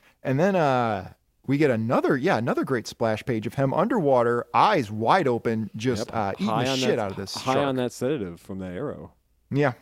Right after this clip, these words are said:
Speaker 1: Well, they say that he's, he's dying from the sedative, but he still just wants that fish so bad.
Speaker 2: Maybe they should, should have gave him catnip.
Speaker 1: Yeah,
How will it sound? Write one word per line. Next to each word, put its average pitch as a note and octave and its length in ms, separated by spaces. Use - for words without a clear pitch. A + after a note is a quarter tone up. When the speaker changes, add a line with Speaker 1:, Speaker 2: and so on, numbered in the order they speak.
Speaker 1:
Well, D3+ 120
they E3+ 120
say A#3+ 180
that F#3 160
he's, D3 220
he's C3 280
dying C#3 380
from C3 160
the A#2 80
sedative, A2+ 480
but A2 100
he A2+ 60
still F3 200
just G#2 200
wants B2 220
that G#2+ 120
fish - 300
so A#2 100
bad. F#2+ 400
Speaker 2:
Maybe G#2+ 160
they C#3 80
should, B2+ 220
should - 160
have G2 80
gave G#2+ 200
him G2 80
catnip. G#2 500
Speaker 1:
Yeah, C3+ 260